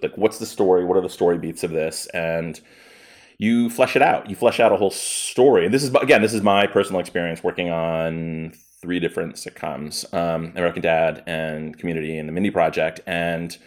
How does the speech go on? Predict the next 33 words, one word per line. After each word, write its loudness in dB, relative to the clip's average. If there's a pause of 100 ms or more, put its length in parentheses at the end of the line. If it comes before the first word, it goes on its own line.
(380)
you 2
break 4
it 4
out 4
together. -4
You, -2
you -2
know, 2
you, -2
you 2
are, 4
uh, 4
you -2
know, -2
a, 2 (100)
a, -4 (140)
you -2
know, -2
a -4
hive 2
mind -2
in -2
that -2
room 2
trying -4
to 0
break 0
it 4
out, 0
um, -4
beat -6
by 6
beat, -6